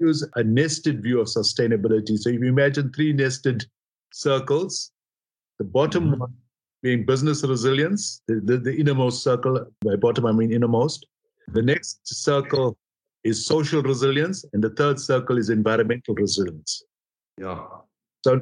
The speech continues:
Speaker 1: the environmental resilience has a direct relationship to your planetary boundaries, right? So
Speaker 2: Right.
Speaker 1: actually your business cannot do better if its social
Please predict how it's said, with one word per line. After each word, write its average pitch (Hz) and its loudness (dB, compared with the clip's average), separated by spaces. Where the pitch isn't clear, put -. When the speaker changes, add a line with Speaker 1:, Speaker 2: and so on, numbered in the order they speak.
Speaker 1:
the 135 0
environmental 147 0
resilience 135 0
has 127 0
a 120 0
direct 127 0
relationship 127 0
to 131 -2
your 117 4
planetary 123 0
boundaries, 92 -2
right? 113 0
So 156 2
Speaker 2:
Right. 87 -2
Speaker 1:
actually 156 -2
your 139 0
business 180 -2
cannot 151 0
do 139 0
better 131 -2
if 156 -2
its 151 -2
social 160 0